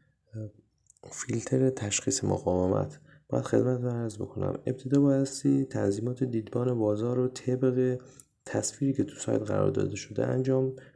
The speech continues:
بدین. بعد قالب شخصیتون هم دقیقاً طبق تصویری که تو سایت قرار داده شده، اه، ست بکنین و در مرحلهٔ پایانی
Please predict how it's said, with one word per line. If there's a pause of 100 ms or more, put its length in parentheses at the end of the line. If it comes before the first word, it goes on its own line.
(140)
بدین. (400)
بعد (420)
قالب
شخصیتون
هم
دقیقاً
طبق (2250)
تصویری
که
تو
سایت
قرار
داده
شده، (600)
اه،
ست
بکنین (380)
و (840)
در
مرحلهٔ
پایانی